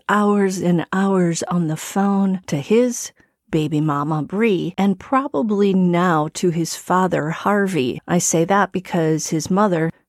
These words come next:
Donna Adelson, is behind bars, also charged in connection with Danny Markel's death, and his sister, Wendy, by all accounts,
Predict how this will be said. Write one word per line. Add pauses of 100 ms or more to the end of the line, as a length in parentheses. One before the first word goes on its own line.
(160)
Donna
Adelson, (100)
is
behind
bars,
also
charged
in
connection
with
Danny
Markel's
death,
and
his
sister,
Wendy,
by
all
accounts,